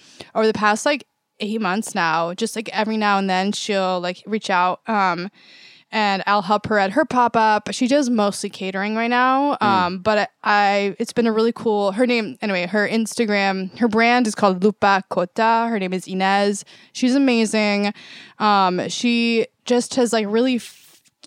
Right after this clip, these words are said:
Speaker 1: found her way into, like, a really prominent part of, like, the local food scene right now, which has been really fun to learn from her,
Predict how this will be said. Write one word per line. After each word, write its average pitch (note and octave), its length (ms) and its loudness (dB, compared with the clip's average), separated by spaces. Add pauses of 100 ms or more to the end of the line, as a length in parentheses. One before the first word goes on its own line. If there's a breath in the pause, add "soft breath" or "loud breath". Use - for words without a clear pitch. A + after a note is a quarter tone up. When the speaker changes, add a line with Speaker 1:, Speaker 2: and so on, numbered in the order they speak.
Speaker 1:
found A#3 520 0
her A3+ 140 0
way G3 640 -2
into, G3+ 920 -2 (480 soft breath)
like, G#3+ 160 -4
a A3+ 40 0
really A3 180 0
prominent G#3 680 -2 (300)
part A3 260 2
of, G3 100 -2
like, F#3+ 160 -2
the - 80 -12
local F#3+ 320 0
food F#3+ 320 -8
scene G3 180 -4
right F3+ 120 -2
now, F3+ 160 0
which G3 100 -4
has A#3 140 0
been A3+ 140 2
really B3+ 180 2
fun G#3 260 0
to G3+ 100 -2
learn A#3 320 0
from A3+ 240 -2
her, G3+ 500 0